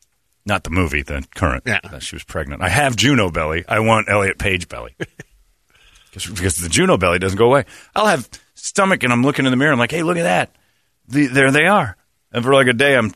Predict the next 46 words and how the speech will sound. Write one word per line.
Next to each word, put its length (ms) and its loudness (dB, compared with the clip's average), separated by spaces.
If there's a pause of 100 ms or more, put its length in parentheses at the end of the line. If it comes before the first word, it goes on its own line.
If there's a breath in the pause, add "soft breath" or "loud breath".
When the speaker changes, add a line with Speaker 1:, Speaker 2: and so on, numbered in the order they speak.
Speaker 1:
walking 320 0
around 120 0
going, 140 0
"This 140 -2
is 120 -2
great." 340 0
And 160 2
then 100 4
I 100 2
have 340 0
a 80 2
bite 360 2
of 120 0
something, 480 -6 (120)
and 120 2
I've 120 0
got 140 2
a 40 -2
spare 260 0
tire 320 2
around 160 -2
my 100 -4
belly. 260 -12 (1400)
And 120 -4
it's 140 -8
water 640 0
and 100 -8
all 120 -8
this 160 -10
other 140 -6
stuff. 180 -6
You 100 -4
could 160 -8
blow 260 0
up 180 0
in 60 0
a 40 0
second. 320 0
I 100 -2
gotta 160 0
go 100 -2
work 320 -2
that 260 2
off. 380 0
It's 80 -18
garbage. 540 0